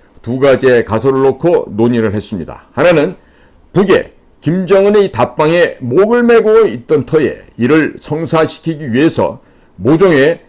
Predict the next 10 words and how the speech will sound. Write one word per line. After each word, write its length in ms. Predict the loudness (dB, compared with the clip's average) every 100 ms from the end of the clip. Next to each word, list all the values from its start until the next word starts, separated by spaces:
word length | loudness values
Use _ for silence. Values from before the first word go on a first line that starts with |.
| _ -10
남북 500 | -2 -2 0 -2 2
간의 440 | 2 4 2 0
불법 640 | -2 -2 -2 0 0 -2
거래가 640 | -2 2 4 4 0 -2 _ _ _ _ 0
해상에서 840 | 2 2 0 -2 -2 0 0 0 -4
이루어졌던 680 | 0 0 2 0 -2 -4
것이 380 | -2 0 0 -2 _ _ -8
않았나 560 | -2 0 0 0 0 -2
하는 260 | -4 -4
것이고 560 | -4 -8 -8 -4 -6